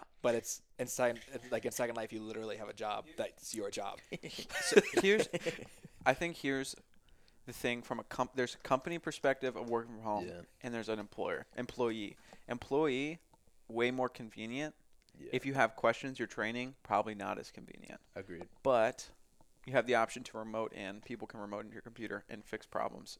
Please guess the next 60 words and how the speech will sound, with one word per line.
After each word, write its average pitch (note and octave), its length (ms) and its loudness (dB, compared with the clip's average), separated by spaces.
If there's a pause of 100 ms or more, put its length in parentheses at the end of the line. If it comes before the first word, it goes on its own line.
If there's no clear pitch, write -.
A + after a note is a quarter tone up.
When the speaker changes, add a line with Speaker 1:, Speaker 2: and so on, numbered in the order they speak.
(100)
Speaker 2:
help G#2+ 140 -2
you A2 80 0
out. - 140 0 (380)
From C3+ 320 -2
a A#2 180 0
employer C3+ 460 0
perspective, - 580 -4 (680)
I - 40 -8
think C3+ 180 0
there's C3 180 -2
a B2+ 40 -2
lot A#2 240 6
of G#2+ 120 0
old B2 260 0
management G#2 600 -8 (200)
that A2 140 0
Speaker 3:
Mm. G#2+ 40 -6
Speaker 2:
doesn't A2 240 4
wanna A2+ 200 0
do G#2+ 220 -4
that G#2+ 220 2
because G#2+ 280 -4
they G#2+ 100 -2
think A2 240 -8
that G#2 180 0
going A2 240 -2
into A2 160 -4
work G#2+ 280 -2
wearing G#2 260 -2
a G#2+ 80 -8
suit, - 320 -6
that's G2+ 220 0
the G#2 60 -8
only G2+ 120 -6
way G#2 100 -4
to G2+ 60 -4
get G#2+ 160 -8
things G#2+ 220 -12
done. G#2+ 260 0
Speaker 3:
It's D3+ 100 -10
how G#2 180 -2
it's F#2+ 100 -10
been C3 240 -4
done. - 100 -4
Speaker 2:
It's - 100 -10
how A#2 160 8
it's A2 100 4
been F3 260 4
done, B2 160 2
so - 120 -8
why G#2+ 140 6
change? - 480 -10 (180)
Speaker 3:
Right. - 220 -4
Speaker 2:
But C#3 460 8
the A#2+ 180 0
other D3 300 10
employer C3 300 4
position A#2 380 -2
Speaker 1:
Okay, - 140 -10
boomer. A2 380 -14